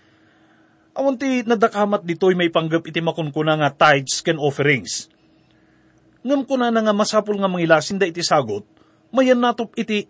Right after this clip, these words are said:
irarang ay da. Adaman istorya may panggep iti maysa nga pastor. Ket addamet maysa nga kamkameng nga adda sumagmamano nga plantana nga agar-aramid kadagiti soft drinks. Pudno nga nabaknang isuna.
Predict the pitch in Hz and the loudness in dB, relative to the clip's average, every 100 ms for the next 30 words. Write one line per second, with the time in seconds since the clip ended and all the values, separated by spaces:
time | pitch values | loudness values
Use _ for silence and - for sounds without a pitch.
0 | 247 226 220 208 170 165 151 117 - _ | -2 2 2 2 2 4 6 4 -2 _
1 | _ _ _ _ _ _ _ _ _ _ | _ _ _ _ _ _ _ _ _ _
2 | - - 233 269 262 254 247 202 - 220 | -20 -10 4 4 6 0 -2 -4 0 2
3 | 208 202 196 175 180 175 185 175 170 165 | 4 4 2 0 -2 0 -2 -4 -4 -4
4 | - 165 135 113 - 123 98 - _ _ | -4 -6 -6 -6 -4 -2 -4 -10 _ _
5 | _ _ _ 226 240 233 233 226 220 202 | _ _ _ -4 -2 2 0 0 0 2
6 | 214 196 190 190 185 185 180 175 160 - | 0 0 -2 2 2 0 -2 2 2 0
7 | 190 214 214 202 185 196 196 190 190 185 | 0 0 0 -2 0 2 2 0 0 0
8 | 170 180 175 175 156 165 170 170 165 160 | 2 4 4 0 -2 -2 2 4 4 2
9 | 175 165 151 151 143 143 143 156 123 87 | 0 0 -2 -4 -6 -6 -2 0 0 -2
10 | - - _ _ _ _ _ _ _ _ | -8 -10 _ _ _ _ _ _ _ _
11 | _ _ 285 233 269 262 247 214 180 214 | _ _ -12 -4 0 2 2 2 0 0
12 | 233 226 233 214 175 185 160 120 | 2 2 0 -4 -2 -2 0 0